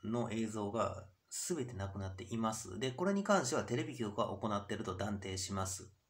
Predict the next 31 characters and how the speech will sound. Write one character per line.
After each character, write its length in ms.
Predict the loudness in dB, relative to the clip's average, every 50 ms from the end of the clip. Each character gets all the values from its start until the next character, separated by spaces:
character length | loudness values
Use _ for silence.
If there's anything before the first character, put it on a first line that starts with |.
| _ _ _ _ _ _ _ _ _ _ -2
エ 40 | 0
ー 120 | 0 2
ア 40 | 0
イ 60 | 0
で 80 | 0 -2
は 60 | -4
あ 60 | -4
り 80 | -6 -8
ま 100 | -10 -10
せ 140 | -10 -10 -12
ん。 20 | -14 -20 _ _ _ _ _ _ _ _ _ _ _ _ _ _ _ _ _ _ _ _ _ _ _ _ _ _ _ _ _ _ _ _ _ _ _ _ _ _ _ _ _ _ _ _ _ _ _ _ _ _ _ _ _ _ _ _ _ _ _ _ _
と 80 | 4
い 40 | 4
う 60 | 4
こ 80 | 4 6
と 60 | 4
は 80 | 4 4
意 80 | 4
図 140 | 2 2 2
的 200 | 2 2 0 2
で 120 | 2 4
あ 100 | 4 4
り、 260 | 4 2 0 0 -2 -2
え 240 | -4 -2 -2 -2 -2
ー、 20 | -2
恣 220 | -2 0 0 0
意 20 |
的 220 | 2 0 -2 -2 -2
で 100 | -2 -2
あ 100 | -2 -4
り、 120 | -6 -10